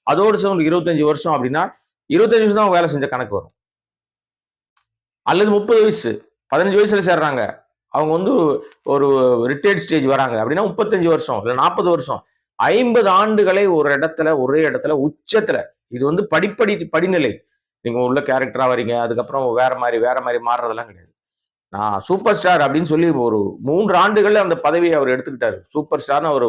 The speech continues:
வந்து வாங்கிட்டாரு. அது அவருக்கு அது அடைமொழி கொடுக்கப்பட்டுச்சு. கொடுக்கப்பட்ட பிறகு கிட்டத்தட்ட ஒரு நாற்பத்தாறு வருஷத்துக்கு மேல,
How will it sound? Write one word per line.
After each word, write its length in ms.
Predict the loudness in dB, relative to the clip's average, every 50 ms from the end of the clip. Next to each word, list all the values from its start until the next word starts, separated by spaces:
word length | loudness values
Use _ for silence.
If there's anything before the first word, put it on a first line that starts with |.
| 0 0
வந்து 160 | -2 -2 -4 -4 -6 _ _ _ _ _ _ -4
வாங்கிட்டாரு. 440 | -2 -2 -2 -2 -2 -2 -4 -4 -6 -10 _ _
அது 180 | -4 -2 0
அவருக்கு 300 | 0 0 0 -2 -2 -2
அது 120 | -2 0 0
அடைமொழி 360 | 0 0 0 0 0 -2 -2
கொடுக்கப்பட்டுச்சு. 640 | -2 -2 -2 -2 -2 -2 -4 -6 -8 -10 -18 -20 _ -6
கொடுக்கப்பட்ட 440 | -4 -2 0 0 0 0 0 -2 -2
பிறகு 280 | -2 -2 -2 -2 -2 -4 -6 _ _ _ _ _ _ -6
கிட்டத்தட்ட 420 | -4 -2 -2 -2 -2 0 0 2
ஒரு 120 | 2 2 2
நாற்பத்தாறு 560 | 0 0 0 0 -2 -2 -2 0 0 0 0
வருஷத்துக்கு 480 | 0 -2 -2 -4 -6 -6 -6 -6 -6 -4
மேல, 200 | -2 -2 -2